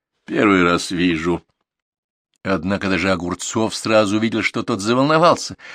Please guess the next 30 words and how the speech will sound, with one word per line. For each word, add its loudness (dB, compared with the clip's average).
Лицо 0
покраснело, 2
по -2
нему 0
побежали 0
хорошо -8
заметные -4
капли -10
пота. -6
"А 2
как 0
вы 4
объясните, -2
что -4
на -6
бритве -2
обнаружены 2
ваши 0
пальчики, -2
ваши -4
потожировые 2
отложения, -2
к -20
тому -6
же -4
микрочастицы -8
крови, 0
идентичной -4
крови -6
убитой?" -2